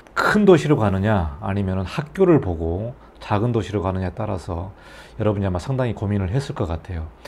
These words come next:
지금 여러분이 유학을 하고 있다면은 그 도시와 그 지역에 상당히 익숙해져 있을 겁니다.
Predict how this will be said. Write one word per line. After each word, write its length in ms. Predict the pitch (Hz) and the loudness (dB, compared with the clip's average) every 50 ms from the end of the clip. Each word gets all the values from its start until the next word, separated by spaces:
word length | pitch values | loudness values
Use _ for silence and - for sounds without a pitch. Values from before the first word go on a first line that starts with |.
| - - - - - | -20 -20 -20 -20 -6
지금 220 | - 147 147 135 | 0 4 6 8
여러분이 340 | 139 147 160 151 151 143 123 | 10 10 10 8 6 6 6
유학을 500 | 113 123 135 147 151 151 147 143 135 123 | 8 10 12 12 12 12 10 8 8 6
하고 200 | 151 147 151 135 | 6 4 4 4
있다면은 540 | 117 - - 131 123 123 120 113 113 107 - | 4 4 4 2 4 4 2 0 0 -2 0
그 180 | - 131 127 127 | 2 2 2 2
도시와 680 | - - 113 104 - - 139 131 117 120 123 123 120 120 | 2 0 0 0 0 0 2 4 6 8 8 6 6 4
그 200 | - - 113 101 | 2 0 -2 -2
지역에 680 | - - - 120 123 127 131 104 101 98 101 95 82 82 - - - - - - - - | -2 -2 0 2 4 4 4 4 2 2 2 2 0 -4 -6 -12 -18 -20 -20 -20 -20 -20
상당히 480 | - - - 160 151 151 160 143 117 | -14 -6 -4 -2 0 2 2 2 2
익숙해져 720 | 95 98 98 101 - - 165 151 151 156 139 107 123 107 98 | 0 0 -2 -2 -2 -4 0 4 4 6 6 6 6 4 4
있을 260 | 95 85 - 131 - | 2 0 -2 -4 -2
겁니다. 420 | - 117 98 87 82 80 80 76 | -2 -2 -2 -2 -4 -6 -6 -8